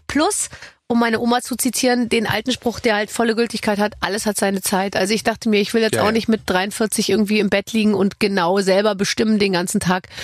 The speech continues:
Speaker 1: was ich mache, sondern ich wollte das halt auch unbedingt. Und dann
Speaker 2: Ja.
Speaker 1: ist mir das auch nicht so schwer gefallen. Das Einzige, was ich schlimm fand, war, wenn am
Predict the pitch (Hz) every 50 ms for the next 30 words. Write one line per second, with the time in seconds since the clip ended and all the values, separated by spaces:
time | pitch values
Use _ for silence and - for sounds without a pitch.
0 | - - - - - - 208 190 - 208 - 208 202 196 - 233 214 226 226 226
1 | 226 214 - 226 - 220 226 233 262 269 - 277 262 254 220 - _ _ _ _
2 | - 202 180 - - 185 170 165 - - 175 170 - - 214 180 175 175 160 165
3 | 151 151 160 - - 170 175 165 - - - - - - - - - - 220 -
4 | - 233 - 262 254 254 233 254 240 247 254 208 - 247 - - 240 247 240 -
5 | - 240 226 - - - - - - - - - 269 285 285 - 262 254 226 247
6 | 233 - 214 - - - 233 226 220 - 226 214 202 - - 196 196 202 - -
7 | - - - - - 214 208 214 - - 208 202 202 190